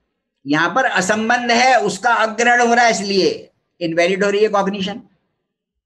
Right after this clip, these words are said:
और वहां पर valid है, यहाँ invalid है, परंतु सारूप्य है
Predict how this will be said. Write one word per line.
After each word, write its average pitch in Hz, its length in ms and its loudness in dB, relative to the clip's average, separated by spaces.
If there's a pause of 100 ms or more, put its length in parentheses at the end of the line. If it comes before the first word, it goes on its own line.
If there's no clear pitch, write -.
(800)
और 143 80 -4
वहां 131 180 -2
पर 180 100 2
valid 214 360 0
है, 113 140 0
यहाँ 127 180 -2
invalid 156 460 -2
है, - 120 -14 (960)
परंतु 214 320 -2
सारूप्य 220 540 0
है 117 440 -2